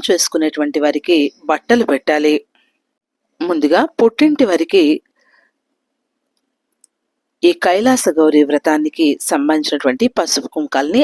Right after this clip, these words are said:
అందిస్తారు. మొదటిసారి పసుపు కుంకలు ఇచ్చేటువంటి సమయంలో ఎడచారా పెడచారా అంటే ఆపోజిట్స్‌గా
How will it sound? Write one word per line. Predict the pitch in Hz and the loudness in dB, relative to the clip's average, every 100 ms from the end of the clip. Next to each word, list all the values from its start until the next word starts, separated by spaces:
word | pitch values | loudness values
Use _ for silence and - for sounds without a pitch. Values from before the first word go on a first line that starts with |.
| - | -2
అందిస్తారు. | 170 139 151 - 151 151 - _ _ _ _ _ _ - - - | -6 -6 -4 -2 0 0 -4 _ _ _ _ _ _ -20 -20 -6
మొదటిసారి | 208 202 247 269 285 277 | 2 4 4 4 2 0
పసుపు | 269 165 - 135 | 0 -2 -2 -6
కుంకలు | - 165 151 156 147 | -4 -4 0 0 0
ఇచ్చేటువంటి | 160 - 151 143 151 147 | -4 -4 -2 0 -2 -2
సమయంలో | - 147 135 165 277 339 - _ 180 | -4 -4 0 2 2 -2 -16 _ -2
ఎడచారా | 180 233 294 285 285 | 0 2 2 4 2
పెడచారా | 277 170 151 170 143 147 - | 2 0 0 0 0 -2 -2
అంటే | 160 151 277 - | -6 -2 -2 0
ఆపోజిట్స్‌గా | 165 160 - 247 247 202 - - 190 | -2 -2 0 0 2 0 0 -2 0